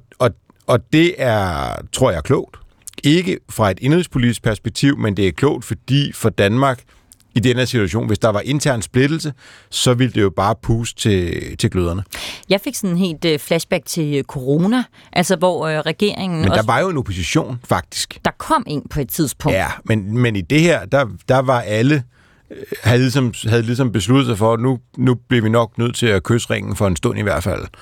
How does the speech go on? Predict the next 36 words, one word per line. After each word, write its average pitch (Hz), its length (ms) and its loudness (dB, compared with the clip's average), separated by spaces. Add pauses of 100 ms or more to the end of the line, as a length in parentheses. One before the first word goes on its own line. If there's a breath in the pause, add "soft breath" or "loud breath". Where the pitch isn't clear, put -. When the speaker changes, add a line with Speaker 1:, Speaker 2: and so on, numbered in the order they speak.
(140)
Speaker 2:
Men 185 120 2
tror - 140 0
du 202 60 4
Speaker 1:
Og 196 60 0
Speaker 2:
ikke 240 120 0
også, 254 100 -2
det 247 100 -2
kan 214 120 0
handle 202 280 0
om, 190 140 0
at 170 140 -6
de 190 100 -2
gerne 180 240 0
vil 202 160 2
vise, 208 580 0
at - 180 -4
de 202 60 2
vil 202 60 4
jo 180 100 2
gerne 175 200 2
i 175 60 -4
regering, 139 640 -2
altså, 139 320 0
så, 156 320 0
så 160 240 0
at - 160 -4
de 170 120 -2
kan 160 260 -4
vise, 202 260 2
at 196 120 -4
de 185 100 -2
er 165 40 2
regeringsduelige, 175 880 0
og - 60 0
hvis 160 140 0
de 170 220 -2